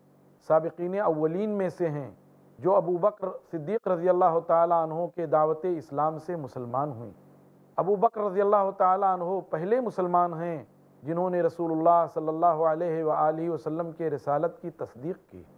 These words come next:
اور صدیق انہیں اس لیے کہا گیا کہ جب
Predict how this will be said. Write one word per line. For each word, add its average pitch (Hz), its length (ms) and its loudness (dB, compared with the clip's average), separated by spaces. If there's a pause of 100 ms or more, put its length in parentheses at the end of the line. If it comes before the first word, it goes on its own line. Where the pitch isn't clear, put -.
(480)
اور 147 140 2
صدیق 165 500 -6
انہیں 202 300 -2
اس 175 160 -10
لیے 214 200 4
کہا 185 280 2
گیا 170 340 2 (540)
کہ 175 100 -4
جب 202 220 4